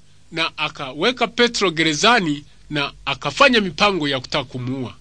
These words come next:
Na Wakristo walikuwa wanaomba usiku na mchana ili kusudi Petro aweze kuokolewa. Akiwa gerezani,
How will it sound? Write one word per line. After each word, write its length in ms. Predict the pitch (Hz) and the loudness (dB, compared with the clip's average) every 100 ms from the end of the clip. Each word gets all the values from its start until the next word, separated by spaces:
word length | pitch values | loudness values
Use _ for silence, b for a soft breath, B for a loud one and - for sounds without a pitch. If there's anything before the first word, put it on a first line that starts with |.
| - - - - - | -20 -20 -20 -20 -10
Na 80 | 151 | -8
Wakristo 640 | 160 156 - - 285 - | -6 -8 -4 0 0 0
walikuwa 320 | 226 208 262 233 | -2 -2 0 0
wanaomba 640 | 196 147 127 277 349 294 | 0 -6 -2 -2 4 4
usiku 360 | 233 285 262 | 4 -2 -2
na 120 | 240 208 | -4 -2
mchana 500 | 185 247 208 156 135 b b - | 0 0 2 -2 -10 b b -4
ili 160 | 269 | -4
kusudi 500 | 254 214 - 311 254 | -4 -4 -2 0 -2
Petro 540 | 240 277 - 180 139 123 - - | 0 0 0 -4 -6 -10 -20 -10
aweze 360 | 135 180 156 143 | -2 0 0 -4
kuokolewa. 560 | - 120 131 131 107 - - - - - - | -8 -12 -8 -8 -8 -14 -20 -20 -20 -20 -8
Akiwa 380 | 127 - 208 202 | -8 -4 0 2
gerezani, 680 | 175 175 165 220 220 156 | 4 2 4 6 6 2